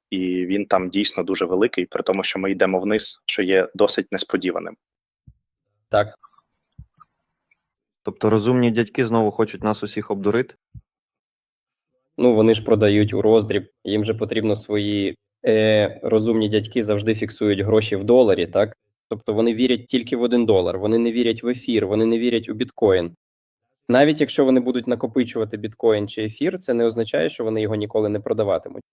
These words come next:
Speaker 2: Це не означає, що вони з нього ніколи не будуть виходити. Тобто це для них один із інструментів, куди вони просто могли пристроїти свої, свої, свої гроші.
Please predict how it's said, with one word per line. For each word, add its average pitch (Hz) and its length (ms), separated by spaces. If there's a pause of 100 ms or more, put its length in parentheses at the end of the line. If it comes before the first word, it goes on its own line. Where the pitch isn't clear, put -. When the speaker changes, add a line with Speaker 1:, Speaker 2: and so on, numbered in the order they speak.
(260)
Speaker 2:
Це 139 140
не 151 100
означає, 151 440
що - 160
вони 135 200
з 131 60
нього 123 180
ніколи 123 360
не 113 100
будуть 107 300
виходити. 87 580 (600)
Тобто 104 280
це 139 240
для 135 140
них 127 220
один 120 240
із 107 120
інструментів, 117 800
куди 117 220
вони 113 160
просто 117 320
могли 104 280
пристроїти 107 540
свої, 104 240
свої, 98 220
свої 98 240
гроші. 135 500